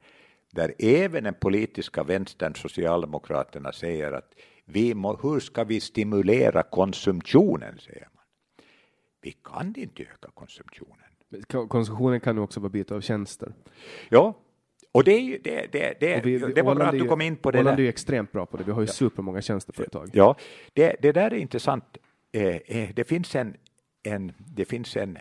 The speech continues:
Speaker 1: marxistisk ekonom som heter Ernst Mandel som, eh, formulera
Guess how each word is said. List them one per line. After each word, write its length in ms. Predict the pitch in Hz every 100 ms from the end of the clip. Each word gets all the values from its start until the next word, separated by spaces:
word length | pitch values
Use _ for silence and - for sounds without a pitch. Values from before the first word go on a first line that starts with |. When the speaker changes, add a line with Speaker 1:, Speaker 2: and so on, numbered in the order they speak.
| -
Speaker 1:
marxistisk 720 | 113 113 - 143 - - -
ekonom 380 | 90 92 92 87
som 140 | 78
heter 220 | 85 -
Ernst 340 | 80 92 - -
Mandel 680 | 78 76 127 123 71 62 -
som, 500 | - - 76 69 58 - _
eh, 360 | - 87 65 - - _ - - - - _
formulera 720 | - 95 87 90 98 90 76